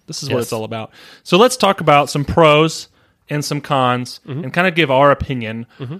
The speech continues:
Speaker 1: on target date funds in general. So, Josh, what are some advantages of target
Speaker 2: Yeah.
Speaker 1: date funds?
Speaker 2: And I just mentioned it, the simplicity, right? You don't have to go through and evaluate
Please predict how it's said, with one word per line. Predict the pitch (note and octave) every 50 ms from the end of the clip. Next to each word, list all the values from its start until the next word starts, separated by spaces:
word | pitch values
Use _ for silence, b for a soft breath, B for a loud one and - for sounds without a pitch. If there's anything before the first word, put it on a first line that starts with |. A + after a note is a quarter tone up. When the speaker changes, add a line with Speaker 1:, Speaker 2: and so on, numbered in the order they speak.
| - _
Speaker 1:
on | - C3 C3 C3 B2
target | B2 A#2+ A#2 A#2+ A2+
date | A#2+ B2 A#2 _
funds | - A#2 A#2 A#2 -
in | - B2+ A#2+ A#2+ A#2+ A#2+ A#2+ - _ C3
general. | A#2+ B2+ C#3+ D3 C#3 C3 B2 A#2+
So, | - - C#3 C3+ C3+ C3 - b b b b b
Josh, | b G#3+ G#3+ -
what | C4 D4 F4+
are | F4+
some | - - B3 A#3 A3+ A3 G#3+ G3+ -
advantages | C3+ F3 D#3+ C#3 C3+ C#3+ C#3+ D#3 D3+ C#3+ B2+ A#2 A#2 A#2+ A#2+ A#2+ A#2 - -
of | - C#3 B2+ B2 B2 A#2+
target | - C3 A#2+ A2+ A#2
Speaker 2:
Yeah. | G#2 A2+
Speaker 1:
date | G#2+ -
funds? | - - A#2+ - - -
Speaker 2:
And | D#3 D3+
I | D3
just | C3+ D3 C#3 - -
mentioned | C3 A#2+ A2+ - - A#2 A2 A#2+
it, | A2 - b b b b b b b b
the | C3 B2+
simplicity, | A#2 - - - D#3+ C#3+ - - C3+ A#2 - - G#2+ G#2 - B2 B2 - -
right? | A#2+ A#2 A#2+ B2+ B2+ D3+ _ b b b b b b b _ _ _ _ _ _
You | C3 C3 D3+ F3 F#3
don't | D#3+ E3+ E3 D3 C3 -
have | C#3 C3+ C3+ B2+ -
to | - - B2 A#2 A#2 - _
go | - C3+ B2+ B2+ C3 B2
through | - - B2+ B2 B2
and | A#2 A2+
evaluate | A2 G#2 G#2 A2+ A2 A2+ A#2 A#2 A2+ A2 A2+ A2 A2 A2 - -